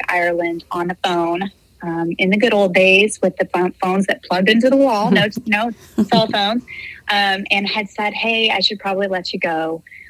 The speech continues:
Speaker 1: Um, I don't wanna, you know, keep you up if you have homework that you need to finish." And he said, "Let's just do it in the library tomorrow." I said, "Okay." So we had tentative plans to meet in the library. And that day, right before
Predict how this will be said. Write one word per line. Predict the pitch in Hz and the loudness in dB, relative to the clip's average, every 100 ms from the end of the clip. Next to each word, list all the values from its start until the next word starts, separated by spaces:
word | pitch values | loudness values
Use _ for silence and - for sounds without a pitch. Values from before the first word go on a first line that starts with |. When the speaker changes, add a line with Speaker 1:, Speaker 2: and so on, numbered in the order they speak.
| - | -6
Speaker 1:
Um, | 185 180 175 185 | -2 0 -2 -2
I | - | 0
don't | 277 | 2
wanna, | 262 - - | 2 0 0
you | 208 | 0
know, | 180 160 294 _ | 0 0 -6 _
keep | - 240 208 | -2 2 4
you | 202 | 2
up | 180 | 2
if | 170 160 | -2 -2
you | 160 | -4
have | 156 | -4
homework | - 320 240 - - - | 0 2 0 -4 -12 -2
that | 185 | 0
you | 180 | 2
need | 180 | 2
to | 165 | 0
finish." | - 170 156 - | -2 -2 -2 -2
And | 175 | -2
he | 185 | -2
said, | 180 170 | -2 -2
"Let's | 180 175 - | -2 -2 0
just | 202 - | -2 0
do | 185 | 2
it | 170 180 | 2 0
in | 165 | -2
the | 180 | 0
library | 170 156 165 180 | 0 -2 -2 -2
tomorrow." | - 294 349 - - - - - - | 0 0 0 -4 -8 -20 -20 -8 -2
I | |
said, | 180 185 196 | 0 2 2
"Okay." | 202 294 220 | 2 2 2
So | - | 2
we | 202 | 2
had | 196 190 | 2 2
tentative | 214 226 233 202 | 0 2 0 -2
plans | - 196 185 180 240 339 - - | -2 2 2 2 2 0 -4 -6
to | - | 0
meet | 190 185 190 | 2 2 0
in | 196 | 0
the | 208 | 0
library. | 202 175 170 165 160 165 180 175 170 | 0 0 0 0 2 2 0 0 2
And | 170 175 180 | 2 0 -2
that | 180 - | -4 -2
day, | 190 175 175 180 180 - | 0 2 4 2 0 0
right | 185 - | 0 2
before | 220 - 240 226 233 | 0 2 2 2 0